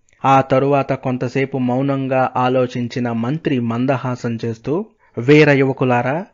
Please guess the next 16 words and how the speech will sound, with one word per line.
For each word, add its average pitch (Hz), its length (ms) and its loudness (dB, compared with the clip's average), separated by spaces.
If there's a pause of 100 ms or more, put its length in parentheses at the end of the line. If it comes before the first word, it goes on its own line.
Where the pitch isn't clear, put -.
మొదట 156 320 4
మిమ్మల్ని 143 680 2
మూడు 143 320 4
ప్రశ్నలే 143 600 2
అడగాలనుకున్నాను. 120 960 -2 (560)
అయితే 127 400 -2 (440)
ఇప్పుడు 160 500 2 (100)
ఇంకొక 170 480 -2
ప్రశ్న 139 680 -2
అడగాలనుకుంటున్నాను. 120 1080 -2 (580)
మన 143 240 2
రాజ్యాన్ని 143 840 0
ఆనుకొని 135 540 -2
మూడు 143 400 2
రాజ్యాలు 135 840 2
ఉన్నాయనుకుందాం. 120 720 -2